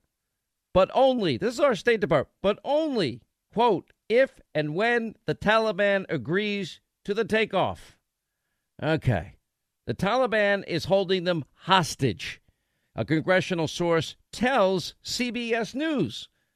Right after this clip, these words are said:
This is not the Sean Hannity News Department. C B S News.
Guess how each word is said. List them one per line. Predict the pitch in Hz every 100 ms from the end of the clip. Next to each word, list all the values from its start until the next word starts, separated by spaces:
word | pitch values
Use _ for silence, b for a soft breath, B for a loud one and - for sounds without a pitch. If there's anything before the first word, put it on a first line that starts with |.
| _ _ -
This | 180 165
is |
not | 175 202 190 - -
the | 147
Sean | 180 156
Hannity | 143 151 147 135
News | 135 151 127
Department. | 123 117 110 - 123
C | - 269
B | 247 240
S | 220 151
News. | 214 143 95 -